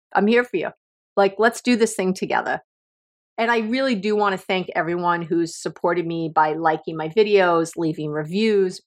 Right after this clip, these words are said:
buying my books, or buy a notebook on the website or a mug. I, you know, there's nothing I have for s-, for sale that you can spend money on that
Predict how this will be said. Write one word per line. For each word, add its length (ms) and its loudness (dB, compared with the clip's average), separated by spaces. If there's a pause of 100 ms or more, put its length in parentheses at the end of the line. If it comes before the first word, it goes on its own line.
(140)
buying 400 2
my 120 2
books, 380 -2
or 100 4
buy 260 2
a 220 2 (300)
notebook 520 0
on 140 2
the 100 0
website 480 2
or 140 4
a 60 2
mug. 480 0
I, 180 0
you 200 -4
know, 260 2 (300)
there's 360 -2
nothing 420 -2
I 120 2
have 320 0
for 100 -6
s-, 160 -8 (160)
for 100 -2
sale 520 0
that 100 -4
you 80 -4
can 80 -12
spend 240 -2
money 220 0
on 200 -2
that 120 -8